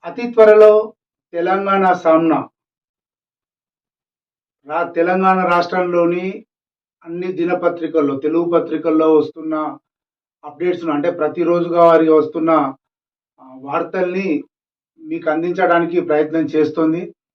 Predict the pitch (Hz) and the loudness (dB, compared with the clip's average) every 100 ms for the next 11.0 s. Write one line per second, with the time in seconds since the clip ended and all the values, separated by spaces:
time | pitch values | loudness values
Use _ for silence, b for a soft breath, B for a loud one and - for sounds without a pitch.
0 | _ _ _ 156 185 202 202 - 170 180 | _ _ _ -6 -2 0 0 0 -2 -2
1 | 185 190 185 147 147 156 151 151 _ _ | 0 0 2 0 0 2 0 -2 _ _
2 | _ _ 139 131 135 127 170 190 196 190 | _ _ -20 -18 -14 -8 0 2 4 6
3 | 185 180 180 185 165 170 160 143 - _ | 6 6 4 2 2 4 4 2 -6 _
4 | 147 151 170 165 156 170 175 180 175 170 | -12 -6 -2 -2 -2 -4 0 2 4 2
5 | 175 170 _ _ _ _ 139 160 170 170 | -2 -10 _ _ _ _ -12 -2 0 4
6 | 165 160 160 160 147 156 180 220 214 _ | 6 4 4 2 0 0 2 0 -2 _
7 | _ _ _ _ - 165 156 156 170 175 | _ _ _ _ -20 -16 -10 -6 -6 -8
8 | 175 175 170 156 139 165 165 143 156 160 | -6 0 0 0 -2 2 2 2 -2 0
9 | 165 151 151 151 147 160 151 - 156 156 | 0 0 2 2 2 -2 -4 -2 -2 0
10 | 151 143 147 151 151 147 143 147 170 196 | -2 -2 -2 -4 -4 -4 -2 0 0 -2